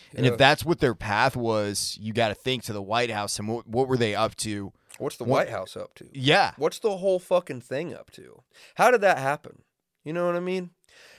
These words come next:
Speaker 2: Uh, the fact that that happened is you can sit here and be like, "Oh, well, they're this and they're that," but it's like, it's like the fucking episode of Dave when Brad Pitt was like, "This is our reality now. Do you understand?" It's like,
Speaker 1: <laughs>
Speaker 2: this is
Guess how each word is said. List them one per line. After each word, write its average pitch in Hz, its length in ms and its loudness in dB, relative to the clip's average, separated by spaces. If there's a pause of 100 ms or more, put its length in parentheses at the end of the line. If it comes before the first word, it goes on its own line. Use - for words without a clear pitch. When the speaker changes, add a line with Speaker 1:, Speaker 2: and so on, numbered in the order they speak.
(100)
Speaker 2:
Uh, 196 160 -8
the 160 180 -2
fact 214 320 6
that 185 140 -8
that 175 240 6
happened 147 600 4
is 135 320 -6
you 165 160 -12
can 156 120 -6
sit 185 300 -2
here 147 160 -2
and 131 100 -4
be 117 80 -10
like, 110 160 -12
"Oh, 151 200 0
well, 135 120 -2
they're 135 200 -2
this 143 240 -2
and 127 100 -8
they're 123 140 -4
that," 131 260 2
but 117 100 -4
it's 110 160 -8
like, 107 300 -2 (1500)
it's 127 160 -8
like 170 160 2
the 165 160 6
fucking 160 720 2
episode 151 380 4
of 131 80 0
Dave 131 400 4
when 143 160 0
Brad 131 340 4
Pitt 139 240 4
was 123 220 -2
like, 101 180 -2
"This - 140 -18
is 101 120 -10
our 98 120 -2
reality 95 420 -6
now. 95 240 -12
Do 101 80 -14
you 95 100 -8
understand?" 101 600 -8 (160)
It's 120 160 0
like, 156 440 6 (360)
Speaker 1:
<laughs> - 20 -18
Speaker 2:
this 180 260 0
is 180 160 0